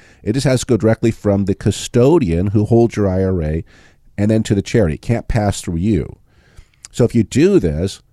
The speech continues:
in the eyes of the I R S, you satisfy that R M D, but you don't pay tax on what was sent to the charity. That's tax reduction. That's legal.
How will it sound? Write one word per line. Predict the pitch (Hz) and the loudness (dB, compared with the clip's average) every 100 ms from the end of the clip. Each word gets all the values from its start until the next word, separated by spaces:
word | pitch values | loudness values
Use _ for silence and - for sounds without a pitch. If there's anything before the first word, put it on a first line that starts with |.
| _ | _
in | 92 | -6
the | 98 | -4
eyes | 92 107 127 | 0 2 2
of | 127 | 2
the | 120 | 2
I | 120 | 2
R | 143 107 | 2 2
S, | 104 - | 0 -2
you | |
satisfy | 95 - 98 101 - 120 117 | -6 -2 -2 -2 -2 -2 0
that | 117 | 2
R | 110 110 | 2 2
M | 110 | 0
D, | 135 151 104 | 0 0 0
but | 98 - | 0 -4
you | 95 | -4
don't | 104 110 | -2 -2
pay | - 123 | -2 -4
tax | - - 92 92 - | -4 -4 -4 -4 -6
on | 98 | -6
what | 85 | -4
was | 85 | -6
sent | - 87 - | -4 -6 -6
to | |
the | 78 | -12
charity. | - 87 73 64 - - _ _ _ _ _ - | -6 -4 -4 -8 -14 -20 _ _ _ _ _ -10
That's | 80 - | -8 -2
tax | 110 104 - | 0 0 0
reduction. | 110 92 - 95 - _ | 0 0 -2 -6 -8 _
That's | 76 78 90 | -6 -6 0
legal. | 107 80 62 | -2 -2 -10